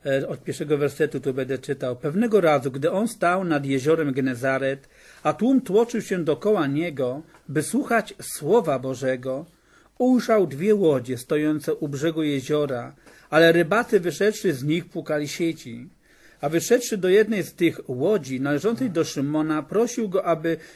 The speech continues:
nieco odjechał od brzegu i usiadłszy, nauczał rzesze z łodzi. A gdy przestał mówić, rzekł do Szymona:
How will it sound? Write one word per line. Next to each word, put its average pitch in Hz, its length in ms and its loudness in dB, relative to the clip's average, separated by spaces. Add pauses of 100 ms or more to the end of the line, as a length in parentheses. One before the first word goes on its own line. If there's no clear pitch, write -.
(120)
nieco 226 300 -2
odjechał 180 480 -2
od 120 120 -6
brzegu 123 580 -6 (340)
i 185 100 2
usiadłszy, 226 580 -2
nauczał 208 560 0
rzesze 147 420 -2
z 131 100 -12
łodzi. 139 580 -2 (720)
A 156 120 2
gdy 147 180 -2
przestał 262 480 2
mówić, 151 680 0
rzekł 170 400 0
do 151 160 0
Szymona: 135 680 -2